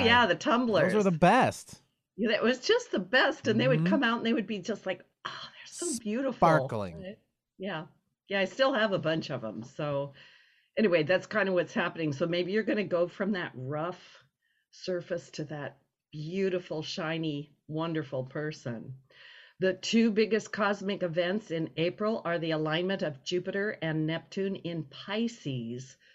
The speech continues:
Speaker 1: on April twelfth. Everyone is talking about it. Get ready for it. And the Taurus solar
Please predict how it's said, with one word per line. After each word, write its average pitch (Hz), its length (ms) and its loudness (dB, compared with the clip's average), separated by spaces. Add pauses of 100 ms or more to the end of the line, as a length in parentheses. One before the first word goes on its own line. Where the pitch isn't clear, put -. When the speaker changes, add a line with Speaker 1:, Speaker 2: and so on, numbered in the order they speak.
(300)
Speaker 1:
on 127 340 -4
April 170 380 -6
twelfth. 131 540 -6
Everyone 165 600 -4
is 160 400 -2
talking 143 460 -6
about 135 280 -4
it. - 140 -8
Get 131 220 -6
ready 170 320 -4
for 127 340 -8
it. 156 200 -4 (580)
And 180 240 0
the 160 80 0
Taurus 226 640 -2 (100)
solar 196 720 -2